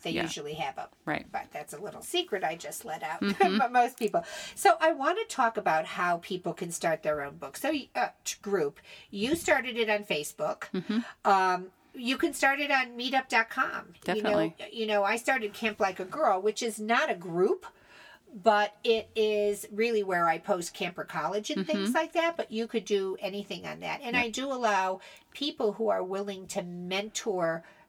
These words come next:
Speaker 1: new campers to post an event in their region, you know, if they meet certain criteria.
Speaker 2: Right.
Speaker 1: It has to be no money involved. It's not
Speaker 2: Mm-hmm.
Speaker 1: a money-making thing.
Speaker 2: Mm-hmm.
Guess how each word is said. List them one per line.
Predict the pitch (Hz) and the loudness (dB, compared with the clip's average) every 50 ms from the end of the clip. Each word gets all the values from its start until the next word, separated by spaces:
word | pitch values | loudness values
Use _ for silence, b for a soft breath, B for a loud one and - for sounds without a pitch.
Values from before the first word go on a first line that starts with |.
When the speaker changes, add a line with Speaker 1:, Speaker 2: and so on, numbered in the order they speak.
| B - | B -12
Speaker 1:
new | 247 202 196 202 202 196 185 | -8 -2 0 0 0 0 -2
campers | 185 - 220 208 196 190 185 - 170 165 165 170 170 - | -4 -2 -2 -2 -2 -2 -2 -2 0 0 0 -2 -4 -8
to | - - - 214 190 185 - | -6 -2 0 0 0 0 -2
post | - - 208 185 185 - - | 2 2 2 2 2 -4 -6
an | 196 180 | -8 -8
event | 170 165 170 170 165 165 - | -8 -4 -4 -4 -4 -4 -6
in | - 175 170 | -8 -6 -4
their | 170 175 170 165 | -2 -2 -2 -2
region, | 170 170 165 165 175 170 - 226 247 277 294 330 339 B B B B B B B B B | -2 -4 -4 -4 -4 -2 0 2 2 2 0 -4 -8 B B B B B B B B B
you | 233 220 | -4 -2
know, | 196 190 180 | -2 -2 -2
if | 180 196 - | -4 -4 -4
they | - 190 185 | -2 -2 -2
meet | 180 180 185 175 - - | -2 -4 -8 -8 -8 -6
certain | - 208 - - 202 - | -6 -6 -6 -6 -8 -6
criteria. | - 165 156 156 - - - - 147 151 - | -4 -4 -4 -4 -6 -6 -6 -6 -8 -6 -2
Speaker 2:
Right. | - 160 147 | 0 0 0
Speaker 1:
It | 143 | 0
has | 151 190 226 220 220 220 220 - | 2 2 2 2 2 0 0 0
to | 226 202 | -2 -2
be | 202 - 202 190 185 185 185 185 185 | 0 0 -2 0 0 -2 -2 -6 -8
no | 196 185 175 185 | -6 -2 -2 -2
money | 185 185 175 170 170 170 175 185 | 0 -2 -4 -4 -4 -6 -8 -8
involved. | 185 185 202 190 202 269 349 - - 190 | -4 2 2 2 2 2 -2 -2 -4 -2
It's | 175 185 165 | -2 -2 0
not | 202 - 190 | 0 0 0
Speaker 2:
Mm-hmm. | 196 | 0
Speaker 1:
a | 170 | -2
money-making | 170 165 165 175 175 190 190 196 202 - 220 233 247 | -4 -6 -8 -8 -8 -8 -8 -8 -6 -8 -8 -8 -8
thing. | - - 247 254 - - | -8 -6 -4 -2 -2 -2
Speaker 2:
Mm-hmm. | - 202 | -2 -4